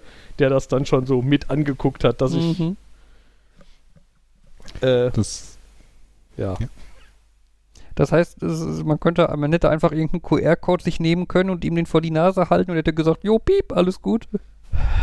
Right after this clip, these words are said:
Speaker 1: Letztendlich war, also es war ein Q-R-Code in der, also es war schon in der App. Du hättest von dir wahrscheinlich ein, du hättest wahrscheinlich einen Screenshot von meinem hochhalten können und auch einfach reingehen können.
Speaker 2: Mhm.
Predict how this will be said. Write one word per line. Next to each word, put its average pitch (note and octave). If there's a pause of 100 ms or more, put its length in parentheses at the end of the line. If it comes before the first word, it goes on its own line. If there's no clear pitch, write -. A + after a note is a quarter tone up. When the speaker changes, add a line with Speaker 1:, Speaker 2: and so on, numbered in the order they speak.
(160)
Speaker 1:
Letztendlich D#3+
war, C#3+
also F3
es -
war E3+
ein G#3+
Q-R-Code G3+
in F#3+
der, F3 (420)
also D#3+ (580)
es -
war F#3+
schon G3+
in E3+
der D#3+
App. E3+ (120)
Du C3+
hättest G3
von F3+
dir F3
wahrscheinlich F3
ein, G3 (300)
du D3+
hättest G3
wahrscheinlich G3+
einen G3+
Screenshot A3+
von G3
meinem G3+ (840)
hochhalten G3
können G3
und F#3
auch E3+
einfach C#3+
reingehen B2
können. G#2 (140)
Speaker 2:
Mhm. D#3